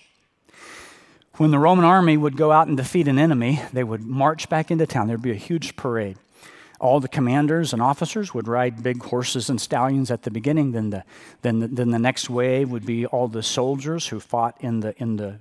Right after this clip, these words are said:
in the battle. And the last wave would be the prisoners of war, those that were captured during the war. And then they would go to the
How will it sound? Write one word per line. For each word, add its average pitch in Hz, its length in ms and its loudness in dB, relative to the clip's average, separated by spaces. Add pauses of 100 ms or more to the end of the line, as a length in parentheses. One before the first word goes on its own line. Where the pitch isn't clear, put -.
in 113 120 -6
the 107 60 -4
battle. 123 420 -2 (360)
And 127 160 0
the 117 80 2
last 190 460 2
wave 113 560 -4 (920)
would 117 180 -6
be 120 420 0 (580)
the 117 300 0
prisoners 131 560 0
of 113 120 -6
war, 101 540 -10 (1080)
those 127 340 -2
that 127 140 -8
were 107 120 -8
captured 117 640 -8
during 98 300 -6
the 92 80 -10
war. 92 400 -16 (760)
And 95 160 -10
then 139 360 2
they 123 120 0
would 170 200 -6
go 139 140 0
to - 160 -8
the 110 220 -6